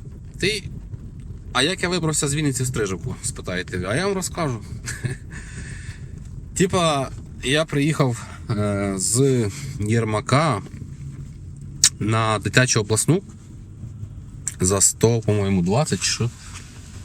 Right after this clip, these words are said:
Потім з дитячої обласної я поїхав на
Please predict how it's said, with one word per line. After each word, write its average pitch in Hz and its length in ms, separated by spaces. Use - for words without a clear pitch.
Потім 143 260
з 127 40
дитячої 135 460
обласної 131 520
я 120 120
поїхав 123 500
на 127 600